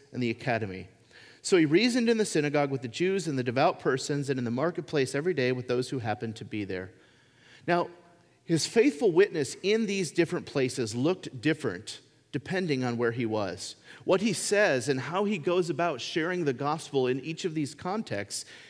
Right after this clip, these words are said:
is different. The gospel is the same, but the people that he's speaking to is different because they have different backgrounds and agendas and different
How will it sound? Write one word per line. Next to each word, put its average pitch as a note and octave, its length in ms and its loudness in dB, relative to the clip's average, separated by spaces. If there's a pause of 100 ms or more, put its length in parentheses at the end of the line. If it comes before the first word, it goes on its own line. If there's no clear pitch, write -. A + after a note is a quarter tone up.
(120)
is C#3 180 0
different. C3+ 440 0
The C#3 60 4
gospel F3+ 580 0
is D3 100 -2
the C#3+ 80 -2
same, E3+ 280 0
but C3+ 140 -4
the C3 60 -6
people A3 380 -2
that E3 140 -2
he's D#3 120 -2
speaking G3 460 -6
to A#2+ 180 -4
is A2 100 -4
different F3 480 0 (260)
because F3 300 2
they F3+ 120 4
have D3+ 120 4
different F#3+ 300 -2
backgrounds E3 580 0
and C#3+ 120 0
agendas D#3 540 2
and C#3+ 140 0
different E3+ 300 -2